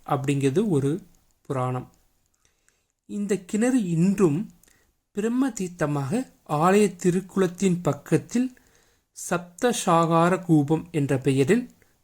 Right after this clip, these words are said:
விளங்குகிறது. பிரளய வெள்ளத்திலிருந்து இத்தலத்தை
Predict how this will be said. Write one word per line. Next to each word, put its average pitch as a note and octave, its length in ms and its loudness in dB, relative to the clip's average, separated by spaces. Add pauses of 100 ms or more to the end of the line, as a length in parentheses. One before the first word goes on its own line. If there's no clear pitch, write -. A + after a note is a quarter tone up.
விளங்குகிறது. C#3 720 -2 (1300)
பிரளய F3+ 460 -10
வெள்ளத்திலிருந்து C#3 1000 -2 (680)
இத்தலத்தை C#3+ 640 -6